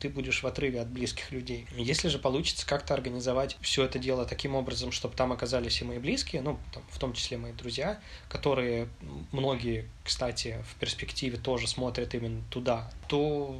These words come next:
да, это был бы классный вариант, и я бы его, в принципе,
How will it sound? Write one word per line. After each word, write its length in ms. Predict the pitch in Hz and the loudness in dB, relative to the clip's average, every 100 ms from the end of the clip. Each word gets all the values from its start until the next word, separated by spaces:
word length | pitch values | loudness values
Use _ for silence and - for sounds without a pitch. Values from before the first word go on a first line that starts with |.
| 123 | 4
да, 280 | 139 208 240 | 4 4 2
это 240 | - 160 170 | 0 2 2
был 360 | 131 127 143 | 0 0 2
бы 120 | 175 - | 2 2
классный 340 | 131 131 123 | 0 0 -2
вариант, 420 | 117 117 190 - | -2 0 -2 -2
и 240 | 120 113 110 - | -2 -2 -4 0
я 180 | 127 | 2
бы 200 | 147 127 120 - 131 | 2 -2 -8 -10 -4
его, 240 | 117 123 | -2 0
в 40 | |
принципе, 580 | - 123 143 - 120 117 | 0 -2 0 -2 -2 -4